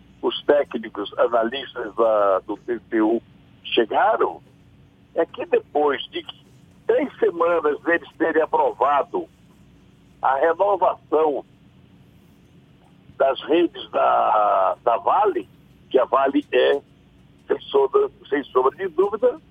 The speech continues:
a grande detentora de sistema férreo,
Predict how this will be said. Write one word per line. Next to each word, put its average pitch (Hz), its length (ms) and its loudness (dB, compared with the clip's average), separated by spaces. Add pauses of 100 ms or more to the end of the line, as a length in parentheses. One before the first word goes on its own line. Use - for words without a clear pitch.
(380)
a 170 100 0
grande 277 540 0
detentora 170 960 0 (600)
de - 80 -20
sistema - 500 0
férreo, 156 500 -2